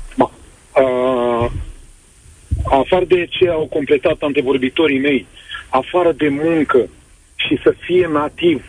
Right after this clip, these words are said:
talentul lui nativ. Dacă vă aduceți aminte, când a apărut prima dată Nadal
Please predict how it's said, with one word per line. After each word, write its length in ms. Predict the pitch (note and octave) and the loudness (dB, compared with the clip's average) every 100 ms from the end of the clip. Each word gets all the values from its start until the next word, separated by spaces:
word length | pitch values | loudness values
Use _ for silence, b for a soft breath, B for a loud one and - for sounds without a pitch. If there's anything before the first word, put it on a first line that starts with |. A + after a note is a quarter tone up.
| - | -8
talentul 580 | - C#3 D3+ F3+ C#3+ D3 | -4 0 2 0 0 0
lui 180 | D3+ D3 | 2 2
nativ. 500 | B2 A#2+ - D#3+ C3 - - - _ _ _ _ _ _ _ _ _ - | 2 0 -2 -2 -2 -4 -20 -20 _ _ _ _ _ _ _ _ _ -4
Dacă 260 | C#3 C#3 | -2 0
vă 60 | C#3+ | 0
aduceți 380 | E3 G3 F#3+ F#3+ | 0 0 -2 0
aminte, 260 | F3+ F#3+ | 0 0
când 200 | F#3+ F3+ | 0 0
a 40 | E3 | -2
apărut 320 | D#3+ F3+ F#3 | 0 2 2
prima 280 | F#3 F3+ E3 | 0 0 2
dată 240 | F3 F3 | 0 0
Nadal 360 | E3 D#3 F3 | 0 0 2